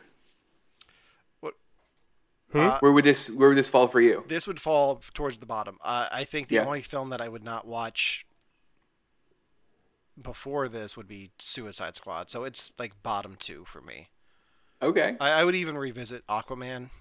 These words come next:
Speaker 1: I would definitely
Speaker 3: Was
Speaker 1: revisit Shazam. Like, Shazam, I think my, I think my top three for the D C E U are Man of Steel, Batman v Superman, and Shazam.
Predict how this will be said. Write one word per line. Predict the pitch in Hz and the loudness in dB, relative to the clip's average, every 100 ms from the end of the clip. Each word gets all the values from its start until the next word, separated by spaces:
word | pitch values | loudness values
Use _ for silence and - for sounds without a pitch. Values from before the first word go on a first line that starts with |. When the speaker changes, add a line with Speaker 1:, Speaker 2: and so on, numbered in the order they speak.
| _ _ _ _ _ _ | _ _ _ _ _ _
Speaker 1:
I | 131 | -8
would | 139 | -6
definitely | - 151 151 135 120 | -4 -4 -4 -10 -2
Speaker 3:
Was | 147 147 | 0 0
Speaker 1:
revisit | 117 | -4
Shazam. | 120 107 107 | -10 -10 -14
Like, | 110 - | -14 -12
Shazam, | 120 117 143 143 135 - _ - - - - | -10 -6 -4 -4 -6 -12 _ -20 -20 -18 -6
I | 170 | -4
think | 269 | -2
my, | 220 | -2
I | 156 | -2
think | 226 | -4
my | 233 | -4
top | - 165 - | 0 0 0
three | - 147 | -8 -8
for | - | -10
the | 120 | -12
D | 117 117 | -12 -10
C | - | -10
E | 127 113 113 | -12 -14 -14
U | 113 | -12
are | 101 | -12
Man | 101 120 135 | -10 -8 -8
of | 120 | -8
Steel, | 123 117 104 | -8 -10 -8
Batman | 110 95 120 | -8 -8 -10
v | 104 | -12
Superman, | - - 95 | -12 -14 -16
and | 82 | -12
Shazam. | 110 87 90 76 65 | -12 -10 -12 -14 -16